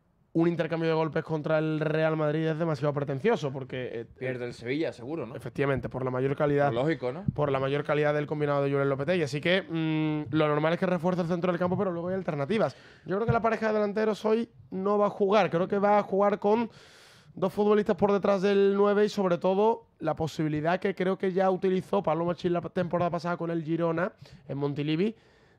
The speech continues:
Speaker 1: de atacar las bandas del Real Madrid, sobre todo, eh, la banda izquierda del conjunto blanco, teniendo en cuenta las subidas continuas de Marcelo.
Speaker 2: Ayer repasaba el once que puso Machín,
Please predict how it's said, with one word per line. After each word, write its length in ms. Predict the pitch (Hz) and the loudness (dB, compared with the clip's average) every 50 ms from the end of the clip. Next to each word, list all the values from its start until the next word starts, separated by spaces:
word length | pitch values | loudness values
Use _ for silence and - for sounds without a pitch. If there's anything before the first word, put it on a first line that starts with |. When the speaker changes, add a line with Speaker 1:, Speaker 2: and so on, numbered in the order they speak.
| _ - | _ -8
Speaker 1:
de 140 | 135 123 151 | -2 0 0
atacar 340 | 147 143 175 - - 170 175 | 2 2 0 0 0 0 2
las 180 | 196 220 208 165 | 2 2 2 2
bandas 360 | 170 196 226 208 170 156 147 | 2 2 2 2 2 2 2
del 160 | 151 156 151 | 2 0 0
Real 200 | 151 156 165 175 | 0 0 0 2
Madrid, 220 | 180 180 175 180 196 | 2 2 2 0 0
sobre 240 | - 208 196 175 | 0 0 0 0
todo, 440 | 165 - 180 185 190 214 233 220 - - | 0 0 2 2 4 4 4 4 2 0
eh, 160 | 151 143 135 | -2 -2 0
la 100 | 143 143 | 0 0
banda 160 | 151 165 190 | 2 2 0
izquierda 280 | 180 - - 202 196 196 | 0 0 0 0 2 0
del 80 | 196 175 | 0 -2
conjunto 320 | 190 175 190 196 170 190 | -4 -6 -4 -4 -4 -2
blanco, 480 | 185 190 190 190 180 214 233 254 - _ _ _ _ _ _ _ _ _ _ - | -2 -2 -4 -2 0 0 0 0 -2 _ _ _ _ _ _ _ _ _ _ -6
teniendo 240 | - 143 160 185 | -4 -4 -2 -2
en 40 | 190 | -2
cuenta 220 | 170 202 196 220 226 | -2 -2 -2 0 0
las 140 | 220 202 | -2 0
subidas 320 | - 185 160 165 190 208 202 | 0 0 0 2 2 2 2
continuas 360 | - 202 185 170 190 214 220 | 0 0 0 2 2 2 2
de 80 | 202 185 | 2 0
Marcelo. 260 | 156 143 123 175 127 | 0 0 2 2 2
Speaker 2:
Ayer 280 | 120 117 120 131 143 151 | 2 2 2 2 2 2
repasaba 800 | 160 165 143 - 160 147 - - 170 156 151 151 147 143 139 139 | 2 0 0 0 -2 -2 0 0 0 2 2 2 2 4 4 4
el 320 | 139 139 135 131 131 131 - | 4 4 4 2 0 0 0
once 440 | - 139 147 147 127 - - 139 127 | -2 0 0 -2 -2 -2 -2 -2 -2
que 320 | 120 135 135 131 131 131 123 | 0 2 2 4 4 2 2
puso 440 | - 139 139 127 - - 135 127 123 123 | 0 0 0 2 2 2 2 2 2 2
Machín, 640 | 123 123 120 - - - 139 131 127 127 123 120 | 0 -2 -2 -4 -4 -4 -2 -2 -2 -2 -4 -6